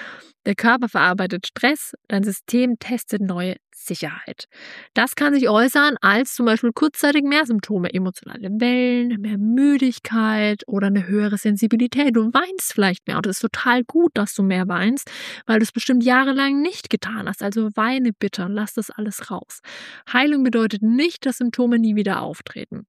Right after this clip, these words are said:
Heilung bedeutet immer, du verstehst deinen Körper, du reagierst anders darauf und dein Nervensystem kommt schneller wieder zurück in Regulation.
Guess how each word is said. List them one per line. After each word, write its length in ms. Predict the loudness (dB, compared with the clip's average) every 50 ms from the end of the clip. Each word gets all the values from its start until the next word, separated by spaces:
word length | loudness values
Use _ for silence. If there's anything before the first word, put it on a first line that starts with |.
| -10 -4
Heilung 280 | -2 -2 0 2 0
bedeutet 400 | 0 0 0 -2 -2 -4 -6 -8 -10 _ _ _ _ _ _ 0
immer, 580 | 2 4 4 4 4 4 6 4 4 4 2 0
du 100 | -2 -2
verstehst 720 | -2 -2 -4 -4 -6 -4 0 2 4 4 2 0 -2 -4
deinen 180 | -4 -4 -4
Körper, 480 | -4 -2 -2 -2 -2 -2 0 0 0 0 -2 -8 -14 -12 -12 -14 -16 -10 -4
du 80 | -2 2
reagierst 480 | 2 2 2 2 2 0 -2 -2 -4 -8
anders 340 | -6 -4 -2 0 0 -2 -2
darauf 480 | -2 0 2 4 4 4 4 2 -2 -10 _ _ _ _ _ _ _ _ _ _ _ _ _ -4
und 80 | 0 2
dein 100 | 2 2
Nervensystem 760 | 2 2 0 0 -2 0 2 0 0 0 2 2 2 2 2
kommt 260 | 2 0 0 0 0 0
schneller 420 | 0 2 2 4 4 2 2 0
wieder 260 | -2 -2 -2 -2 -2
zurück 260 | -2 -6 -8 -6 -2
in 100 | -2 -2
Regulation. 800 | -2 -2 -2 -2 -2 -2 -4 -6 -8 -6 -6 -4 -4 -4 -6